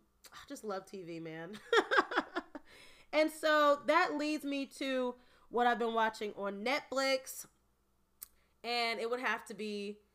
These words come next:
Genius, a Kanye trilogy. I definitely didn't think that I was gonna watch this because I've been on my F Kanye spiel, you know, like, I just, everything that he's doing with Kim Kardashian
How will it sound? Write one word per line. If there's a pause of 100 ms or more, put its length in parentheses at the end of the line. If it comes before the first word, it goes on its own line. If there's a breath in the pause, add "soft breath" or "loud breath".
(180)
Genius, (180)
a
Kanye
trilogy. (640)
I (360)
definitely
didn't
think
that
I
was
gonna
watch
this
because
I've
been
on
my (100)
F
Kanye (180)
spiel,
you
know,
like,
I
just, (640 soft breath)
everything
that
he's
doing
with
Kim
Kardashian